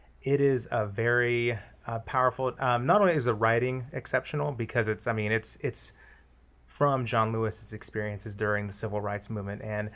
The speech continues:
the, um, civil disobedience and in breaking laws,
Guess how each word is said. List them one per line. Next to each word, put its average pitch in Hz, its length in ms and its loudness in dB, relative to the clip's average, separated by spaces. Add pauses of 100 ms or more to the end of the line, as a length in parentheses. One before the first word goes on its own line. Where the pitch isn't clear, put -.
(340)
the, 110 340 2
um, 104 420 -2 (240)
civil 117 300 -2
disobedience 110 800 -2
and 107 460 0 (400)
in 143 160 0
breaking 127 420 2
laws, 98 460 -2